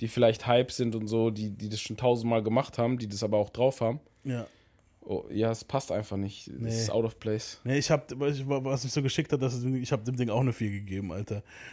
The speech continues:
Speaker 2: Beim ersten Hören schon nicht so vier, Alter. Das, das geht gar nicht. Weißt du, so
Speaker 1: Ja, ich brauch da auch, bei dem Ding brauch ich gar nicht lange.
Speaker 2: Nee, ich hab mir das nochmal angehört, um zu gucken, hab ich irgendwas verpasst.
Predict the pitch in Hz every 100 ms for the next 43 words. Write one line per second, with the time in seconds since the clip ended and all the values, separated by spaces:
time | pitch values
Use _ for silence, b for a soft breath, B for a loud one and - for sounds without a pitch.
0 | B 147 180 196 190 175 170 165 156 147
1 | 131 131 - 131 123 110 107 104 - 120
2 | - 123 117 107 110 110 - - - 123
3 | 131 131 135 - 117 147 147 - 147 -
4 | 139 127 - 135 139 143 135 131 139 123
5 | 110 107 107 110 120 113 113 - 156 156
6 | 156 147 - 135 151 156 160 143 151 135
7 | 127 123 147 135 120 139 139 123 120 135
8 | 135 -